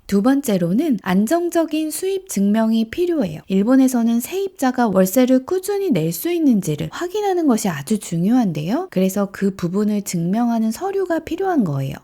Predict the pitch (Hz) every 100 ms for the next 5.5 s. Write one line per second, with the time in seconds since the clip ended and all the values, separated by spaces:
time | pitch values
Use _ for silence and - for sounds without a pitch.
0 | _ - 190 - 311 311 180 156 165 302
1 | 415 330 349 330 311 285 285 175 170 330
2 | 339 202 180 160 151 139 139 _ - 165
3 | 190 214 262 214 156 165 185 170 165 294
4 | 370 _ 285 285 285 269 202 220 294 294
5 | 156 175 180 - -